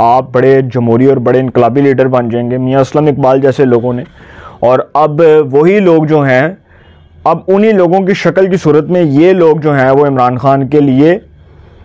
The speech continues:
एक किसी अजियत और किसी जो है ना, अ, समझ लें कि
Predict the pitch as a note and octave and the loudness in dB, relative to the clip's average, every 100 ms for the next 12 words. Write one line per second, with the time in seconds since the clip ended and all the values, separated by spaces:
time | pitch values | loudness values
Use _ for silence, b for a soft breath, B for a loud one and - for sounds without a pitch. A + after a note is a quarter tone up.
0 | b b b b b b - - C3 C3 | b b b b b b -20 -8 -6 -2
1 | D3+ - F3 - C#3 C#3 E3 D#3+ D#3+ C#3+ | -2 0 -2 0 -2 2 0 0 -2 -4
2 | C3 D#3+ D3 D3+ B2+ B2 C#3 D3 C#3 - | -4 -2 0 0 2 0 0 0 0 -4
3 | _ _ B2 B2+ B2 - C3+ C#3 C#3+ C3+ | _ _ 0 0 0 -2 -2 0 0 0
4 | C#3+ D3+ D3 | 0 2 2